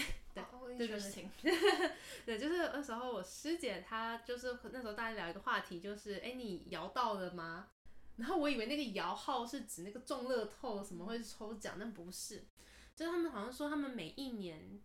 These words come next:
Speaker 1: 会有几次机会你可以去摇号，然后你每次大概就是两千还是几千，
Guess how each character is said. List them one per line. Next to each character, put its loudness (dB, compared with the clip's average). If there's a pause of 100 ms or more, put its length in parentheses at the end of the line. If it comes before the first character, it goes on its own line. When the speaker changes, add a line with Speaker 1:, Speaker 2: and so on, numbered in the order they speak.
Speaker 1:
会 0
有 0
几 -8
次 -4
机 -6
会 -2
你 -6
可 -8
以 0
去 -6
摇 -6
号， -4 (320)
然 -6
后 2
你 -2
每 0
次 -4
大 0
概 0
就 -6
是 0
两 -4
千 -2
还 -8
是 -8
几 -12
千， -8